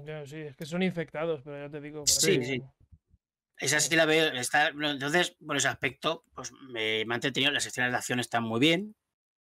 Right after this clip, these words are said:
Speaker 2: ¿vale?
Speaker 1: Ujú.
Speaker 2: Que tienen algunos puntos muy chulos, o sea, eh, pe-, pe-, bien, pero ya te digo, es que argumentalmente son co-, son estas cosas las que digo, "Joder, es que,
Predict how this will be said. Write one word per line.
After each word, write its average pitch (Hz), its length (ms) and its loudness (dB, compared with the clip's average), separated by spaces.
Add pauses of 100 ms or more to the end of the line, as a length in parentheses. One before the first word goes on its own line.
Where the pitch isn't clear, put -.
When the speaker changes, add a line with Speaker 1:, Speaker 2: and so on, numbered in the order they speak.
Speaker 2:
¿vale? 139 420 0 (240)
Speaker 1:
Ujú. - 80 -20 (280)
Speaker 2:
Que 113 1040 2 (280)
tienen 117 220 -2
algunos 113 300 0
puntos 123 240 -8 (340)
muy 107 180 -6
chulos, 160 400 6
o 175 40 -4
sea, 113 400 2
eh, 104 100 -6 (140)
pe-, 113 140 -6
pe-, 110 200 -4 (280)
bien, 143 340 2
pero 123 360 2
ya 131 180 2
te 143 60 4
digo, 156 160 4
es 135 120 -6
que - 80 0
argumentalmente 156 1040 2
son 160 220 0
co-, 170 120 0
son 165 180 4
estas 180 220 2
cosas 196 260 4
las 180 140 4
que 143 140 0
digo, 131 220 -2
"Joder, 123 460 -2
es 123 160 -8
que, 175 220 2